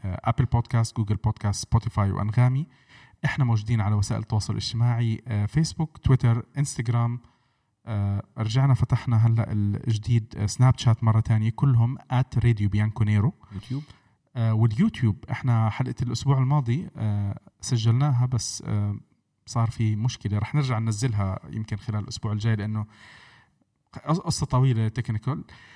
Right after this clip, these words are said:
Speaker 1: هلأ، آه، مهندس الصوت، آه، الفترة الماضية كمان معجوق، الله يعطيه الصحة والعافية. صار أبو عبد الله، أبو عبد الله مشغول هلأ بعبد الله، والله يعطيه الصحة والعافية. و-، والدكتور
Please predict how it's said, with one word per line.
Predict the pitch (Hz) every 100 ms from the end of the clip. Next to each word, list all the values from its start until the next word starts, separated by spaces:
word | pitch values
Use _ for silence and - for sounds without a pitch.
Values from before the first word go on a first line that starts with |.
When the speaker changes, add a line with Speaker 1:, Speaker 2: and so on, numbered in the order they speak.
| - _
Speaker 1:
هلأ، | 123 117 - 135 117
آه، |
مهندس | 117 147 147 131
الصوت، | 120 143 135 - -
آه، | 107 104 104 104 -
الفترة | 120 135 127
الماضية | 123 123 117
كمان | 120 120
معجوق، | 110 101 110 131 - 123
الله | 113
يعطيه | 110 104 101 120
الصحة | - - 113
والعافية. | 107 123 131 135 131
صار | 127 117 110
أبو | 110
عبد | 110 107
الله، | 135 139 123 147 _ _ _ _ _ -
أبو |
عبد | 101 113
الله | 131 127
مشغول | 117 - 123
هلأ | 123 117
بعبد | 104 98 113 127
الله، | 131 120
والله | 113 113 107
يعطيه | 98 120
الصحة | - 117
والعافية. | 117 113 120 113
و-، | 104 110 107 -
والدكتور | 113 117 - 143 127 123